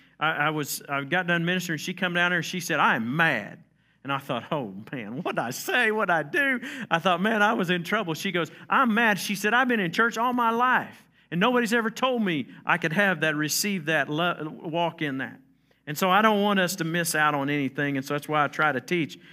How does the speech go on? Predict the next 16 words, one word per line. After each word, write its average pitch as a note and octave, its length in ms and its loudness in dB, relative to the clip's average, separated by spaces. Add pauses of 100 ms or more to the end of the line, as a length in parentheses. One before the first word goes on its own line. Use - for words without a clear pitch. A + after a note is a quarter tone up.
(260)
But F3+ 100 2
as G3 320 6
I G3+ 120 8
was F3 180 2
looking B3 340 2
at G3 100 -2
the F3+ 100 -2
three A3 400 0
thing, G#3+ 440 2
three B3+ 260 2
things F#3 460 0
that E3 140 0
help F#3+ 280 2
us D#3 200 0
to D#3 100 -4
receive C#3 920 0